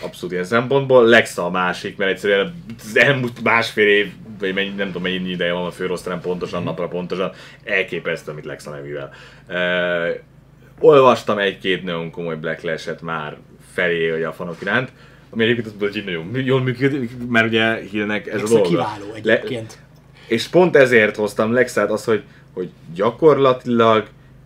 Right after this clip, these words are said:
Speaker 1: bármilyen csajt oda tudsz rakni mellé, és overré fogja tenni Hillként. Ami ugye tudjuk, hogy az egyik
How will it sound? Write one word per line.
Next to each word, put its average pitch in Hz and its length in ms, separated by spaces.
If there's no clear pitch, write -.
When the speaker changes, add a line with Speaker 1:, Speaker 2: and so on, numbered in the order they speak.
Speaker 1:
bármilyen 95 760
csajt 82 360
oda - 180
tudsz - 240
rakni 76 300
mellé, 76 560
és 85 280
overré 101 440
fogja 82 280
tenni 95 400
Hillként. 76 500
Ami 117 280
ugye 117 200
tudjuk, 107 340
hogy 104 100
az 98 100
egyik 113 260